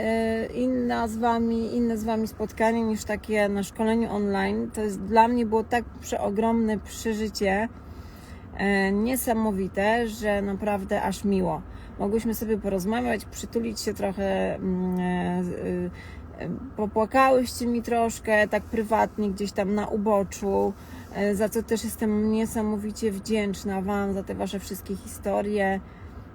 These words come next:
Nie no, w ogóle, do tej pory nie mogę jeszcze, słuchajcie, tego wszystkiego sobie tam poukładać,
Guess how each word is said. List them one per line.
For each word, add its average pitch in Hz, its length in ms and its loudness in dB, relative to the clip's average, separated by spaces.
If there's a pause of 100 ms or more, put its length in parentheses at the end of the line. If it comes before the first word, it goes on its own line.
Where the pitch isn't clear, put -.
(120)
Nie 269 220 0
no, 233 140 0
w 220 80 -2
ogóle, 196 580 2 (720)
do 294 120 8
tej 392 180 8
pory 370 300 6
nie 285 120 4
mogę 269 260 2
jeszcze, 254 260 2
słuchajcie, 214 920 2
tego 190 240 0
wszystkiego 185 480 -4
sobie 180 240 -4
tam 175 180 -2
poukładać, 180 540 -2